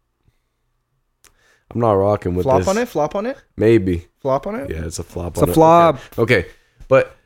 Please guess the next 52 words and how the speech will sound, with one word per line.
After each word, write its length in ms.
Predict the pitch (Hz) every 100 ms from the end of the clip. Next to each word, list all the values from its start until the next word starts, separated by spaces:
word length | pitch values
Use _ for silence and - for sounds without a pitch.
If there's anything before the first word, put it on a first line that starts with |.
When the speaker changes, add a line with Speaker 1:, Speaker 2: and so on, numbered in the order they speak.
| _ -
Speaker 1:
let's 160 | 127 -
ask 400 | 123 120 113 101
Chat 320 | - 107 98
G 140 | -
P 140 | 92 98
T 180 | - 90
an 60 |
actual 380 | 85 82 - 85
question 440 | - 87 87 -
then. 180 | 85 82
We're 80 | 98
not 160 | 107 110
gonna 140 | 110
get 100 | 110
it 80 | 101
to 120 | 98
write 140 | 95 92
any 160 | 90
more 200 | 92 80
songs. 420 | 87 - - - _ _ _ _ _ _ _ -
Speaker 2:
All 100 | 147
right, 100 | 147
ask 300 | 135 151 -
it, 120 | 165
"What's 260 | 143 143 -
the 80 | 147
meaning 340 | 131 131 131
of 100 | 123
life?" 400 | 113 117 107 - - _
Speaker 1:
Okay. 340 | 98 - 90 95 - _ _ -
Well, 100 | 101
what's 440 | 107 123 143 -
Speaker 2:
Or 80 | 135
what's 180 | 135 143
Speaker 1:
the 40 | -
Speaker 2:
the 60 | -
purpose 320 | 147 143 -
of, 140 | 123
no, 200 | 120 117
no, 160 | 107 98
no, 200 | 95 95
not 160 | 107 113
the 80 |
purpose 220 | 107 113 110
Speaker 1:
What's 140 | 104
Speaker 2:
of 60 | 101
Speaker 1:
the 60 | 104
Speaker 2:
their 60 |
life. 60 | 110
Speaker 1:
meaning 240 | 104 101
of 120 | 92 87
life? 400 | 82 73 90